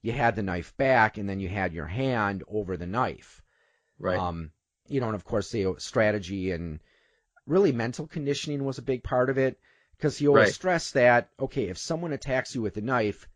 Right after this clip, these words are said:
Speaker 1: you're gonna get cut. You
Speaker 2: Right.
Speaker 1: can't, you can't prevent that, but you can at least control where you're gonna get cut.
Speaker 2: Exactly. Um, so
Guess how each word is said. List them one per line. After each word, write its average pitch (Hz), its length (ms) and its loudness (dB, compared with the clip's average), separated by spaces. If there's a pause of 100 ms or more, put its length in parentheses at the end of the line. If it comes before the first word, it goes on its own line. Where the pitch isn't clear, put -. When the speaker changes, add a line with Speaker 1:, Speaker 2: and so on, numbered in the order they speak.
(280)
Speaker 1:
you're 101 240 -2 (100)
gonna 120 320 0
get 95 380 -6 (100)
cut. - 420 0 (600)
You 92 120 -8
Speaker 2:
Right. 98 140 4
Speaker 1:
can't, 127 200 -2 (120)
you 98 160 -12 (300)
can't 127 340 -6 (160)
prevent 151 400 -2
that, 107 340 2 (540)
but 160 160 2
you 143 80 -4
can 139 140 -4
at 123 100 -4
least 127 300 -4 (200)
control 101 600 -2
where 139 260 4
you're 104 140 0
gonna 80 200 -6
get 57 220 -16
cut. - 220 -18 (380)
Speaker 2:
Exactly. 92 640 -2 (1700)
Um, 156 320 -12 (800)
so 151 800 4